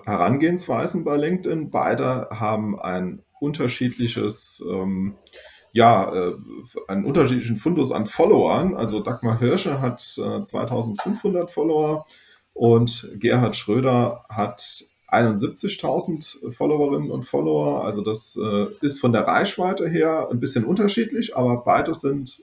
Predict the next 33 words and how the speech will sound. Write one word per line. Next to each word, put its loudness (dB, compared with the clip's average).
unserer -2
Meinung -2
nach -2
sehr, 0
sehr -2
erfolgreich -4
mit -4
dem, 0
was -2
sie -4
tun. 0
Und -2
beide 2
sind 0
Top -6
Voices -2
von 6
LinkedIn. 2
Ähm, -4
ja, 0
Dima, 0
vielleicht 0
kannst -2
du 0
mal 0
ganz -4
kurz 0
erläutern, 2
was -4
bedeutet -2
denn 2
Top -6
Voice? -4